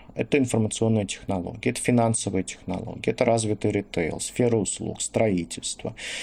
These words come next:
развлекательная индустрия, телесериалы, там кинопроизводство, там музыка, шоу-бизнес, там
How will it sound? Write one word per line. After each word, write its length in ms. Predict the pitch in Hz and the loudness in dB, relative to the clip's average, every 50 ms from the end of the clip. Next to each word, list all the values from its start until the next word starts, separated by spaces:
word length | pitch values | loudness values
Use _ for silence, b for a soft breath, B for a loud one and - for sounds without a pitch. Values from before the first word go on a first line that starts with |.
| B B B - | B B B 0
развлекательная 760 | 110 113 127 135 135 - 110 107 98 - - 92 85 - - | 2 4 4 2 2 4 2 2 2 2 -2 -4 -6 -4 -6
индустрия, 600 | 120 123 - - - - - - 117 139 156 151 | -6 -6 -6 -8 -8 -6 -4 0 0 2 2 0
телесериалы, 840 | - - 90 82 - - - 95 95 98 117 123 131 135 131 123 110 | 0 -2 -2 -2 -2 -2 0 0 2 4 6 6 6 6 6 4 4
там 200 | 113 117 104 101 | 4 2 0 2
кинопроизводство, 1000 | - 98 92 92 92 - - 95 82 80 87 92 113 127 127 127 117 - - - | 2 2 2 2 2 0 0 0 0 0 0 2 2 4 4 4 2 0 -2 0
там 100 | - 95 | 0 2
музыка, 400 | 90 95 107 107 92 92 - - | 2 2 2 2 0 0 0 0
шоу-бизнес, 1120 | - - - - 92 90 90 95 110 127 135 135 123 117 117 110 98 - - - - - - | 0 0 2 2 0 0 2 2 2 4 4 4 4 2 2 2 2 0 -2 -4 -6 -4 -2
там 460 | - 98 98 98 95 92 87 85 - | 0 2 2 2 2 0 0 -2 -4